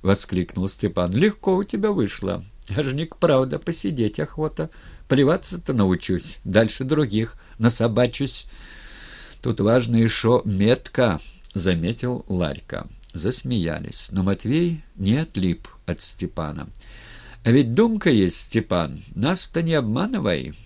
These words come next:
Скажи, придержать ее хошь до поры до время, ту думку? Ну и не объявляй пока. Какое нам дело, кем ты там станешь?» «Вам нет дела, другим есть».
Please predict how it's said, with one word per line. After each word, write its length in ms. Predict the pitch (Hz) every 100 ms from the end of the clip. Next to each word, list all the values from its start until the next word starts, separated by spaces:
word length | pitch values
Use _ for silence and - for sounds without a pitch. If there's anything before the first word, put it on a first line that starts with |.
| -
Скажи, 560 | - 202 185 123 78 - - - - - - -
придержать 680 | 156 143 160 165 240 -
ее 180 | 202 190
хошь 420 | 175 180 170 - 139
до 160 | 123
поры 320 | 156 156 151
до 220 | 139 123 147
время, 580 | 123 92 82 82 78 76 -
ту 100 | 104
думку? 680 | 85 85 73 69 76 71 - - - - - - -
Ну 180 | 196 175
и 200 | - 240
не 100 | 233
объявляй 500 | 240 220 240 190 82
пока. 440 | - 85 - 71 - - -
Какое 320 | - 202 214 120
нам 220 | 104 95
дело, 340 | 98 87 80 - - - - - - -
кем 240 | - 220 226
ты 160 | 139
там 240 | - 147 139
станешь?» 800 | - - 60 - - - - - - - - - - - - -
«Вам 220 | 110 143
нет 240 | 143 131 82
дела, 400 | 92 82 76 -
другим 440 | 92 110 113 110
есть». 460 | 101 95 90 -